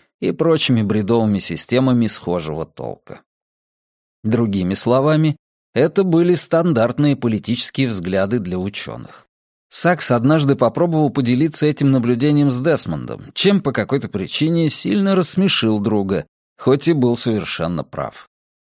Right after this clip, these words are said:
«Ну, может, это было слегка наивно и оттого комично», — думал Сакс, — «и даже смешно,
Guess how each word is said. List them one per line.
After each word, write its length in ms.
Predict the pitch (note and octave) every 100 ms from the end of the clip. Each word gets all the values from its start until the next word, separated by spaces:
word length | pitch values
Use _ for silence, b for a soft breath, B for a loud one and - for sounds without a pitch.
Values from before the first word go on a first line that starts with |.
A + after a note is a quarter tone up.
| _ -
«Ну, 180 | G#3 A#3+
может, 300 | A#3 F#3+ F#3
это 200 | F3 E3+
было 360 | D#3 E3+ E3
слегка 560 | D3 - D3 - D#3+ D3+
наивно 720 | D3+ C3 B2+ D3 B2 G#2 F#2
и 80 | F#2
оттого 540 | F#2+ G#2 - G#2+ A2+ C3+
комично», — 720 | - G#2 G#2+ D3 - - D2
думал 340 | B1+ F#2+ F2
Сакс, — 480 | - - A2 A2 - - B B B B
«и 100 | C3
даже 340 | C3 F3 F3+
смешно, 720 | - E3+ F3 - D#3+ F#3 A#2